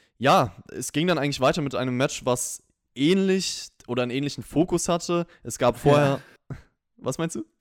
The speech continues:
Speaker 2: Ich sag ja, ja.
Speaker 1: Es
Speaker 2: Der
Speaker 1: gab
Speaker 2: Fokus
Speaker 1: vorher
Speaker 2: war
Speaker 1: ein,
Speaker 2: ähnlich.
Speaker 1: ein Videopaket zum Freak Lars Sullivan. Dann starrt er Backstage in die Kamera. Und ich hab irgendwie das Gefühl, man nimmt ihn bald einen der Namen weg.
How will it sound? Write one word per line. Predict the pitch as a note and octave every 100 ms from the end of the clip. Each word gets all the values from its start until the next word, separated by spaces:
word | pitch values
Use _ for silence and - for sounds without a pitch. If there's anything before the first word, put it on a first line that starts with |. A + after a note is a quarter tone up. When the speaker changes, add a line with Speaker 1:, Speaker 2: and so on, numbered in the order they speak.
| _ _ _ F3+ G3 E3+
Speaker 2:
Ich | -
sag | E3
ja, | C3+ G2+ G2 C3
ja. | A#2 - C#3+ - - -
Speaker 1:
Es | B2+
Speaker 2:
Der | -
Speaker 1:
gab |
Speaker 2:
Fokus | D#3+ C#3
Speaker 1:
vorher | D#3 E3+ D3+ C#3+
Speaker 2:
war |
Speaker 1:
ein, | C3
Speaker 2:
ähnlich. | C3 F#2
Speaker 1:
ein | B2 B2
Videopaket | D3+ G3+ C3 A#2 B2 - B2 D3+ - - - _ _
zum | - D3 D3+
Freak | - C3+ G3+ A3+ - _ _
Lars | B2+ D#3 F3+ - _ _
Sullivan. | - F3 D#3+ A2+ C3+ E3+ _
Dann | A2+
starrt | - A#2+ C3+
er | - B2+
Backstage | C3+ - - C3
in | B2+
die | A#2+
Kamera. | - C#3+ E3+ D#3+ F3 - - -
Und |
ich | C3+
hab | G3 -
irgendwie | G#3 G#3+
das | G3 -
Gefühl, | D3 - D#3+ A3+ A#3 - - _ _
man | A#2 B2+
nimmt | E3 A3+ -
ihn | F3+ F3+
bald | B2+ D#3 F#3 - - -
einen | C3+ F3
der | D#3+
Namen | C#3+ C#3+ D3+ G#2
weg. | - - _